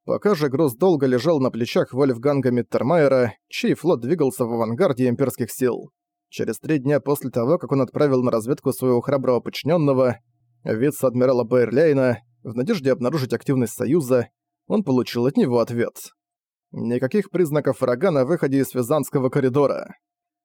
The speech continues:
Получив это сообщение, Миттермайер взглянул на начальника своего штаба, вице-адмирала Дикеля, и сказал:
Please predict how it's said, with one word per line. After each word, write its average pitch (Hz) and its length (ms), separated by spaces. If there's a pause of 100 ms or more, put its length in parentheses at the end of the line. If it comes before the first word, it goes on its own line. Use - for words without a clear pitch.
Получив 113 400
это 147 160
сообщение, 147 640
Миттермайер 123 560
взглянул 147 400
на 143 60
начальника 127 500
своего 117 280
штаба, 139 500 (180)
вице-адмирала 120 680
Дикеля, 127 580 (400)
и 127 80
сказал: 110 540